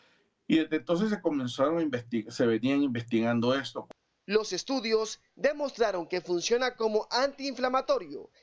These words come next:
Speaker 2: y es efectivo en pacientes con lupus o reuma.
Speaker 1: Y es un tratamiento, eh, que por décadas también se ha utilizado y ahí no hay ninguna duda ni, ni, ni ha habido discusión.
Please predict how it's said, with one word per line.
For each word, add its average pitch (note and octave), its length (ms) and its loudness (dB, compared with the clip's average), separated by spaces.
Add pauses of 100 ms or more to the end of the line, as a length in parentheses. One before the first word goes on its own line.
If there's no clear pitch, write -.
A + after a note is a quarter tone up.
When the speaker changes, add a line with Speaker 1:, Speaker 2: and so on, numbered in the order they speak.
Speaker 2:
y G3 140 0
es A3+ 120 0
efectivo A#3 580 0
en A#3 80 0
pacientes A3 600 0
con F3 180 -2
lupus B3+ 520 -4 (140)
o B3 120 4
reuma. A3+ 540 -4 (320)
Speaker 1:
Y A#2 80 0
es A#2+ 60 4
un C3 100 2
tratamiento, A#2 880 0 (760)
eh, G2+ 520 0
que A2 100 0
por F#2+ 220 -2
décadas A#2 420 0
también A2+ 220 0
se A#2+ 80 -2
ha A2 40 0
utilizado G#2+ 720 0
y G2 160 -6
ahí A2 300 0
no G#2+ 320 0
hay A2 120 0
ninguna A2 440 0
duda C#3+ 260 2
ni, G#2 180 -8
ni, G2+ 220 -14
ni G#2 180 -10
ha G#2+ 100 4
habido A2 260 -4
discusión. A#2+ 500 -2